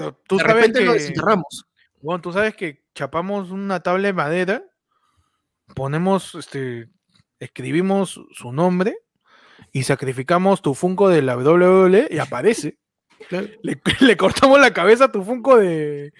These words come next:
Speaker 2: No, mano, ¿sabes
Speaker 1: de
Speaker 2: qué? No, mira, le pone-, cortamos,
Speaker 1: Mm.
Speaker 2: cortamos una tabla, le pegamos esos ojos de peluchito, esos que se mueven así cuando lo mueves, y ya está, ese es Grillo, pero
Speaker 1: Huevón,
Speaker 2: hasta más
Speaker 1: llevamos
Speaker 2: expresión no tiene.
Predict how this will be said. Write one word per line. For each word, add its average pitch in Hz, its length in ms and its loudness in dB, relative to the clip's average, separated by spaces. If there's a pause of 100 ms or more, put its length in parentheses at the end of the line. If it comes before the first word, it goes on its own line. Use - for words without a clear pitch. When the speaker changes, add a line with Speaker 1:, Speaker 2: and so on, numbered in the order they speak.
Speaker 2:
No, 277 200 -10
mano, 240 360 4
¿sabes 185 200 4
Speaker 1:
de 165 120 0
Speaker 2:
qué? 147 220 -2
No, 381 260 0
mira, 247 400 0
le 180 140 2
pone-, 190 280 0
cortamos, 202 500 2
Speaker 1:
Mm. 123 40 -18
Speaker 2:
cortamos 220 400 0
una 233 180 0
tabla, 202 500 0 (240)
le 160 160 -4
pegamos 208 460 -2
esos 226 240 -8
ojos 233 260 -4
de 226 100 2
peluchito, 175 680 -4
esos 214 180 -4
que 196 100 -10
se 165 140 -6
mueven 196 280 -4
así 196 160 -8
cuando 202 200 -6
lo 160 100 -6
mueves, 208 300 -8
y 226 60 -12
ya 233 80 -2
está, 277 180 -8
ese 240 140 -6
es 226 40 -2
Grillo, 240 260 -4
pero - 180 -18 (320)
Speaker 1:
Huevón, 185 280 -2
Speaker 2:
hasta 160 180 0
más - 100 4
Speaker 1:
llevamos 226 220 4 (120)
Speaker 2:
expresión 127 80 -2
no - 80 -10
tiene. - 180 -16